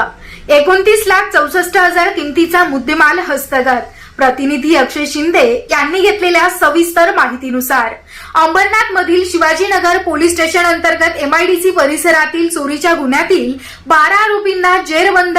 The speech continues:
करून त्यांच्याकडून एकोणतीस लाख चौसष्ट हजार किमतीचा मुद्देमाल हस्तगत करण्यात आला.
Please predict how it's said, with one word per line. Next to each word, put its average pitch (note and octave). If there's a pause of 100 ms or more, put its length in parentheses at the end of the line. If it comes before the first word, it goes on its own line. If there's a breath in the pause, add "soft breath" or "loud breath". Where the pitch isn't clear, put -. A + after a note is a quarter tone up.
(120)
करून F4 (320 loud breath)
त्यांच्याकडून G#4
एकोणतीस F#4+
लाख F#4
चौसष्ट F4+
हजार F#4
किमतीचा E4+
मुद्देमाल D#4+
हस्तगत C#4+
करण्यात B3+
आला. B3+